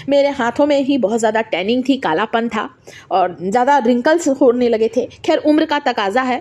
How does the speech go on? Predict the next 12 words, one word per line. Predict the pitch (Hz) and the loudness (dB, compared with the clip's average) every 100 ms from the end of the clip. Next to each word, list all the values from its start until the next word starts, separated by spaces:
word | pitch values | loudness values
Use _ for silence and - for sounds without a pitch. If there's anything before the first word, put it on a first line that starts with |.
| - | -2
उम्र | 240 247 | -2 0
के | - | -2
साथ | 254 220 | -2 -2
साथ | 220 240 | 0 0
झुर्रियाँ | 202 208 220 | 0 0 -2
पड़ | 240 202 | 0 -2
ही | 196 269 | 0 0
जाती | 240 - 226 | -2 -4 -6
हैं, | 226 - - - - | -6 -12 -20 -20 -4
परंतु | 240 226 - 226 247 | -2 -2 -8 -4 -2
फिर | - 302 | 0 2
भी | 311 285 | 2 0